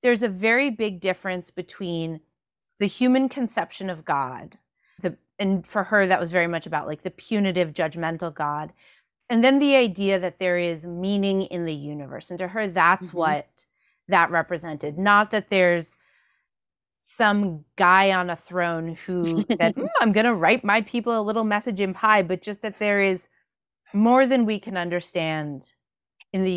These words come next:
Speaker 1: universe and that that is important.
Speaker 2: Absolutely. And, and one of the other things that the, the Sagan husband-wife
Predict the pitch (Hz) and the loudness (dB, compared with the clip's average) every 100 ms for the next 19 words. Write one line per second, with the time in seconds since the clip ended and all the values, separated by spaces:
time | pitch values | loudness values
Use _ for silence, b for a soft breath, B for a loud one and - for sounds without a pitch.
0 | 180 175 165 156 - 180 170 165 170 160 | 0 -2 -2 -4 -4 -4 -4 0 0 0
1 | 156 160 - 135 - 98 _ _ _ _ | -6 -10 -12 -16 -16 -20 _ _ _ _
2 | _ _ _ _ _ _ _ _ _ _ | _ _ _ _ _ _ _ _ _ _
3 | _ _ _ _ _ - 190 175 - 185 | _ _ _ _ _ -2 -2 -2 -2 0
4 | 185 180 175 208 214 220 233 - _ _ | 2 2 2 2 2 2 2 0 _ _
5 | _ - 185 233 233 240 233 208 208 208 | _ -6 0 2 2 2 4 4 4 0
6 | 208 190 190 196 - 190 175 175 - _ | 0 -2 -2 -6 -2 0 2 0 -6 _
7 | _ _ _ _ _ _ _ 208 160 196 | _ _ _ _ _ _ _ -10 -4 0
8 | 185 180 175 - - 202 196 185 180 180 | 2 0 -4 -6 -2 0 0 -2 -4 -10
9 | 185 _ _ _ _ _ _ - 190 190 | _ _ _ _ _ _ _ -8 -6 -4
10 | 180 180 190 190 190 | -2 -2 0 0 -2